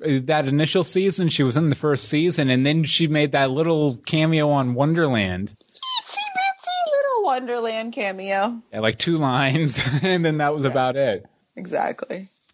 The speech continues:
Speaker 1: Yeah, folks, and if you haven't, uh, listened to a spoiler party before, one, uh,
Speaker 2: It's
Speaker 1: not
Speaker 2: called
Speaker 1: that
Speaker 2: a
Speaker 1: there's
Speaker 2: spoiler party, so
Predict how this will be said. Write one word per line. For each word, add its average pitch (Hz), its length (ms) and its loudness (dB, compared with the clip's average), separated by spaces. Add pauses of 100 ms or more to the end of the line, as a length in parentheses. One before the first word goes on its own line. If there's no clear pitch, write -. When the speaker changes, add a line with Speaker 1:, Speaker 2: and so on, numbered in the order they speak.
Speaker 1:
Yeah, 165 220 2
folks, 170 320 2
and 202 80 4
if 190 100 0
you 202 80 0
haven't, 233 320 0
uh, 143 340 0
listened 143 320 -2
to 160 80 0
a 147 60 0
spoiler 143 480 0
party 190 320 -2
before, 196 500 0 (360)
one, 202 520 0
uh, 143 400 2 (220)
Speaker 2:
It's 214 160 0
Speaker 1:
not 170 80 -2
Speaker 2:
called 233 180 2
Speaker 1:
that 233 40 2
Speaker 2:
a 233 40 0
Speaker 1:
there's 220 180 2
Speaker 2:
spoiler 233 320 0
party, 202 460 -2
so 170 640 -4